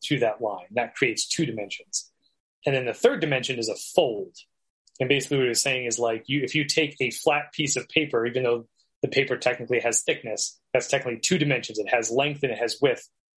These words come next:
but it doesn't have any height. So the third dimension is not adding height to that. It's taking that and bending it, which is basically what happens with, you know, like,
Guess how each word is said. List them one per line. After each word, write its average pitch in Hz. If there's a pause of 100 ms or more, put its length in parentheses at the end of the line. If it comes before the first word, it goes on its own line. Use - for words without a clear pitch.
(340)
but 120
it 117
doesn't 127
have 117
any 110
height. 117 (1300)
So 135 (120)
the 123
third 226
dimension 147
is 117
not 135
adding 117 (100)
height 226
to -
that. 113
It's 117
taking 151
that 135 (100)
and 107 (140)
bending 139
it, - (600)
which 143
is 127
basically 151
what 127
happens 123
with, 120
you 143
know, 123
like, 113